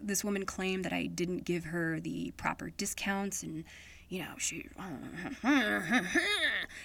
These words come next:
and they printed out the receipts and they're like, "Nah, Nell, you, you gave her the discounts. You even gave her the proper discounts. We thought, you know, maybe you, you didn't give her the twenty-five and you gave her a fit. Nah, we're just, we're, we're trying to figure out what's going on." And I'm just like,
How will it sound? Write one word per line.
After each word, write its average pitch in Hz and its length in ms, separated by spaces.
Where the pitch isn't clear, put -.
and 190 300
they 165 100
printed 208 340
out 196 140
the 190 80
receipts 226 480
and 190 80
they're 180 100
like, 170 200
"Nah, 269 280
Nell, 208 220
you, 185 220
you 185 120
gave 185 220
her 240 80
the 269 80
discounts. 185 580
You 180 80
even 220 160
gave 208 160
her 180 80
the 165 80
proper 262 340
discounts. 160 540
We 202 60
thought, 196 260
you 247 60
know, 165 120
maybe 165 280
you, 156 180
you 175 120
didn't 160 320
give 170 180
her 165 100
the 160 120
twenty-five 170 840
and 170 80
you 165 80
gave 175 200
her 175 100
a 170 40
fit. - 360
Nah, 190 280
we're 165 140
just, 175 240
we're, 175 140
we're 175 80
trying 285 240
to 220 60
figure 233 360
out 311 180
what's 170 180
going 175 300
on." 220 280
And 175 120
I'm 170 100
just 170 200
like, - 240